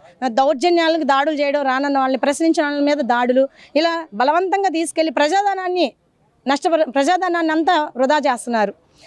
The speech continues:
ఆ, బస్సుల్లో ఎంతమంది ఉంటున్నారండి? పది మంది కూడా ఉండట్లేదు. పది మందికి ఒక బస్సు అంట. ఇంక ఏంటండి, ఇంకా ఈ ప్రజాధనం అంతా ఈ రకంగా ఖర్చు పెట్టేసుకుంటా పోతుంటే, కనీసం ఒక మంచి పని చేయాలి,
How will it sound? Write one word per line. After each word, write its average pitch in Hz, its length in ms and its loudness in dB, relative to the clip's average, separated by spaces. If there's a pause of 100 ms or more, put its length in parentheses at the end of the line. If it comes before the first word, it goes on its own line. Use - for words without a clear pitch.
(180)
ఆ, 311 40 2
బస్సుల్లో 302 400 0
ఎంతమంది 349 340 2
ఉంటున్నారండి? 339 560 2 (400)
పది 254 120 2
మంది 262 200 -2
కూడా 349 180 4
ఉండట్లేదు. 240 420 -2
పది 262 120 0
మందికి 302 260 0
ఒక 294 100 0
బస్సు 240 280 0
అంట. 226 140 -2 (720)
ఇంక 302 240 2
ఏంటండి, 359 380 0
ఇంకా 285 160 0
ఈ 262 100 0
ప్రజాధనం 320 520 -2
అంతా 320 180 -2
ఈ 302 60 0
రకంగా 294 340 0
ఖర్చు 277 260 -2
పెట్టేసుకుంటా 277 480 -2
పోతుంటే, 247 460 -2 (420)
కనీసం 349 580 0 (420)
ఒక 277 120 0
మంచి 302 340 -2
పని 392 200 -2
చేయాలి, 349 500 0